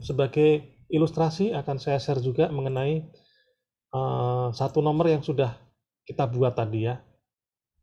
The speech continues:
Nah, ini dia. Saya menggunakan Excel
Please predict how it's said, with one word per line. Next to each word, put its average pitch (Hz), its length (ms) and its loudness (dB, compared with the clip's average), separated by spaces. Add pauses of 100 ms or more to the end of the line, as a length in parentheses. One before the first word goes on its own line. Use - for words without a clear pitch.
(1120)
Nah, 113 160 -6
ini 113 160 -4
dia. 113 260 -10 (2250)
Saya 123 240 -2
menggunakan 127 560 -2
Excel 170 380 -4